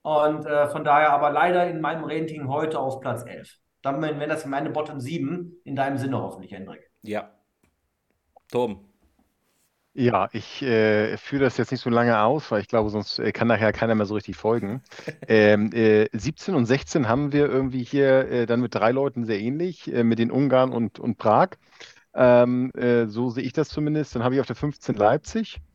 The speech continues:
Speaker 3: ähm, vierzehn habe ich Köln, dreizehn Berlin, ähm, zwölf habe ich Stuttgart.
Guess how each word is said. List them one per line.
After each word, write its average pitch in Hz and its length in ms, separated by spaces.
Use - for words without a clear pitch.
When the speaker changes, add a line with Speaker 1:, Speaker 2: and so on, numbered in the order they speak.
Speaker 3:
ähm, 120 560
vierzehn 143 360
habe 131 120
ich - 160
Köln, 165 540
dreizehn 113 380
Berlin, 131 460
ähm, 120 640
zwölf 151 300
habe 170 100
ich - 60
Stuttgart. 151 500